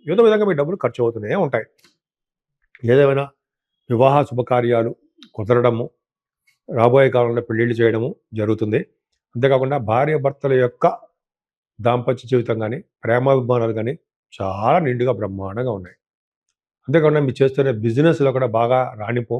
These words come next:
ఉంటుందండి, అద్భుతంగా రాణిస్తుంది, బిజినెస్‌లో బాగా రాణిస్తారు.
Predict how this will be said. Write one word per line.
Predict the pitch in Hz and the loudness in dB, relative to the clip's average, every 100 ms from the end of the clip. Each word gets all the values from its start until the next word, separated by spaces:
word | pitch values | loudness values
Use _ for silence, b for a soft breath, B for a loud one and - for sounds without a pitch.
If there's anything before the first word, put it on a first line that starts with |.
| - _ _ _ _ _ _ - | -10 _ _ _ _ _ _ -8
ఉంటుందండి, | 110 120 117 107 - _ _ _ _ 110 | -2 0 0 -2 -6 _ _ _ _ -10
అద్భుతంగా | 101 127 123 113 | -4 0 0 0
రాణిస్తుంది, | 110 104 - 104 104 | -4 -10 -14 -18 -12
బిజినెస్‌లో | 113 120 123 117 | -4 -4 -2 0
బాగా | 110 123 123 | 2 4 4
రాణిస్తారు. | 117 - 120 | 0 -2 -4